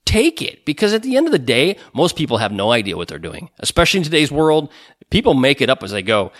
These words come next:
So if any, <laughs> that's the only thing I go by is I make a lot of stuff up as I go and try to figure it out as I go. And you'll, if you do that, you'll be very successful. That, so then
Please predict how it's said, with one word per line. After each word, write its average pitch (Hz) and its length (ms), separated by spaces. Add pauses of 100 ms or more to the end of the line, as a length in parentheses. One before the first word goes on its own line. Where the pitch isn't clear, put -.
(140)
So 139 180
if 127 160
any, 170 340
<laughs> - 100
that's 185 140
the 160 80
only 170 120
thing 123 60
I 117 40
go 110 140
by 104 140
is - 180
I 175 80
make 214 160
a 107 60
lot 104 240
of 123 60
stuff 117 200
up 101 260
as 107 180
I 98 100
go 98 280
and 104 160
try 127 140
to 104 60
figure 131 340
it 120 60
out 117 140
as 101 100
I 95 100
go. 90 280 (340)
And 117 300
you'll, 139 340
if 131 120
you 135 120
do 156 280
that, 113 320
you'll 127 80
be 117 100
very 117 380
successful. - 640 (600)
That, - 240
so 160 100
then 196 240